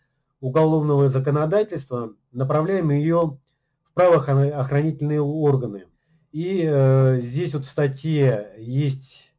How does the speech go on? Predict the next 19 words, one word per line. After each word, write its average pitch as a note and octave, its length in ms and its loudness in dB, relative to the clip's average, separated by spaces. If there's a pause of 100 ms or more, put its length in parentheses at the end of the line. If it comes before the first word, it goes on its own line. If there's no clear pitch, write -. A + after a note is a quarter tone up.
(400)
такая C#3+ 300 0
информация. C3+ 560 0
Кроме D#3+ 260 -2
того, C3+ 300 2
есть D#3+ 320 0
пункт D#3+ 340 -6
анти-, C#3 380 -2
антидопинговых C#3 960 0
правил, F3 340 2
позволяющий C#3 580 -2
сократить C#3+ 680 -4 (760)
срок E3 360 0
дисквалификации C#3 880 0
за C#3+ 320 0
существенное C#3+ 640 -2
содействие C3 680 -2
в A2+ 60 -6
раскрытии C#3 520 -2
нарушений. C3+ 800 -4